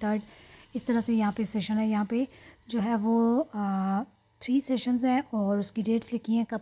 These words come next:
कब यहाँ पर apply आप कर सकते हैं, ठीक है। और यहाँ पे criteria भी लिखा हुआ है, application का procedure M टू में अगर apply करना है तो क्या इसका scenario होगा,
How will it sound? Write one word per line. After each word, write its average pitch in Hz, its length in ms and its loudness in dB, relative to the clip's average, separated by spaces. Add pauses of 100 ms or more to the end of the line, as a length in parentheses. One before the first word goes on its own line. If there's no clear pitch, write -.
कब 214 140 -6
यहाँ 202 180 0
पर 240 220 -2 (400)
apply 208 300 0
आप 196 140 -2
कर 202 120 -10
सकते 196 320 -10
हैं, 196 240 -2
ठीक 233 160 -8
है। 262 60 0
और 240 100 0
यहाँ 220 220 0
पे 226 80 -2
criteria 220 540 0
भी 226 140 0
लिखा - 320 -6
हुआ 233 140 0
है, 233 80 0
application 202 480 -4
का 196 120 -6
procedure 208 640 -2
M 190 160 2
टू 208 220 -4
में 247 140 2
अगर 226 140 0
apply 220 280 -2
करना 214 280 -2
है 220 120 0
तो 214 200 -8
क्या 214 140 -2
इसका 208 220 -4
scenario 220 400 0
होगा, 214 260 -2